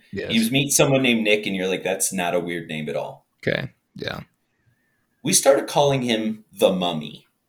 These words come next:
Speaker 2: Why? I don't know.
Speaker 1: <laughs>
Speaker 2: But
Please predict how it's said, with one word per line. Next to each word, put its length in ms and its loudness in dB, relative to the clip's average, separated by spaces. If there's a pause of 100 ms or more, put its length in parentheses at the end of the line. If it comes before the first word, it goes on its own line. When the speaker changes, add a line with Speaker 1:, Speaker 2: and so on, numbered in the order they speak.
(1500)
Speaker 2:
Why? 640 8 (580)
I 120 10
don't 280 6
know. 400 2 (220)
Speaker 1:
<laughs> 80 10 (840)
Speaker 2:
But 440 4